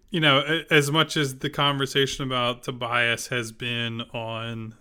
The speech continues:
the off the court and the difference he's making, and not just with this stuff, he's been a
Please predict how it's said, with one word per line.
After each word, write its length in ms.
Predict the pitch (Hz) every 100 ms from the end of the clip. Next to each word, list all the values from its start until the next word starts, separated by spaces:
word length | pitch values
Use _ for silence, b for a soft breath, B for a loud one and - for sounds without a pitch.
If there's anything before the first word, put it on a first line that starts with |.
| -
the 420 | 123 117 117 113 -
off 240 | 135 -
the 80 | 135
court 540 | - 135 127 120 117
and 480 | 117 110 107 107 104 - _ _
the 140 | 113
difference 440 | 107 117 - 120 -
he's 280 | 143 123 127
making, 600 | 123 117 120 117 113 B B B _
and 140 | 143
not 180 | 151 143
just 180 | 143 -
with 140 | 139
this 160 | 143 131
stuff, 280 | 139 135 -
he's 260 | 123 117 - 147 - _
been 180 | 139 123
a 300 | 117 117 117